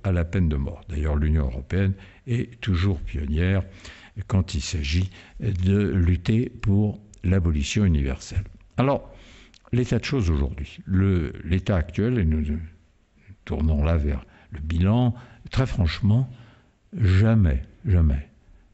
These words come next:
je n'aurais pensé le trente septembre quatre-vingt, euh, en regardant les canards sur le bassin du Luxembourg, euh,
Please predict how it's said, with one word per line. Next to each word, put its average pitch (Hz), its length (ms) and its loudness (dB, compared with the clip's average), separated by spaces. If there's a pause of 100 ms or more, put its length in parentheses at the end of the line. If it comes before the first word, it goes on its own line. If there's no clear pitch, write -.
je 85 280 2
n'aurais 90 320 4
pensé 113 680 2
le 78 320 2
trente 87 300 2
septembre 85 520 0
quatre-vingt, 85 720 0 (720)
euh, 98 260 -4
en 87 80 0
regardant 82 380 4
les 73 100 4
canards 80 460 2
sur - 160 -4
le 71 140 0
bassin 76 380 0
du 71 120 2
Luxembourg, 85 760 2 (680)
euh, 92 120 4